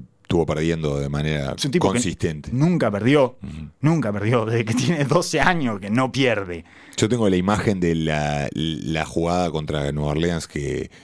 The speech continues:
Speaker 1: Dennis Smith no se la da, se
Speaker 2: Sí.
Speaker 1: la juega y se la <laughs> tira y pierde en el partido. Que el
Speaker 2: Y ahí se
Speaker 1: re-,
Speaker 2: despidió
Speaker 1: resum-,
Speaker 2: Dennis Smith Jr.
Speaker 1: resumió, resumió la temporada entera,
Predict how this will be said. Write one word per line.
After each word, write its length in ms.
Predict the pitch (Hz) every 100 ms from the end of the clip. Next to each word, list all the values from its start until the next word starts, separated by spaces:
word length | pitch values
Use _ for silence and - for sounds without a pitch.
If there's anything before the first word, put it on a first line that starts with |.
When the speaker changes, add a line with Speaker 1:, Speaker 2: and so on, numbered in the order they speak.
| -
Speaker 1:
Dennis 320 | - 87 82 -
Smith 280 | 78 85 82
no 140 | 82
se 160 | - 73
la 140 | 71
da, 240 | 82 90 _ _
se 160 | - -
Speaker 2:
Sí. 60 | 73
Speaker 1:
la 60 |
juega 300 | 80 87 85
y 40 | 78
se 140 | 82
la 100 | 78
<laughs> 40 | -
tira 300 | - 101 85
y 60 | 92
pierde 280 | 78 90
en 60 | 76
el 60 | 69
partido. 400 | 71 73 90 80 - - - - -
Que 300 | 82 78 73
el 260 | 73 65 -
Speaker 2:
Y 60 |
ahí 100 | 123
se 140 | 143 147
Speaker 1:
re-, 60 |
Speaker 2:
despidió 320 | 95 143 170 120
Speaker 1:
resum-, 180 | 104 120
Speaker 2:
Dennis 180 | 120 123
Smith 220 | 139 123 160
Jr. 180 | 160
Speaker 1:
resumió, 580 | 117 104 - 107 120 127
resumió 600 | 110 98 - 98 110 117 98
la 120 | 90
temporada 460 | 87 82 92 98
entera, 420 | 87 110 92 65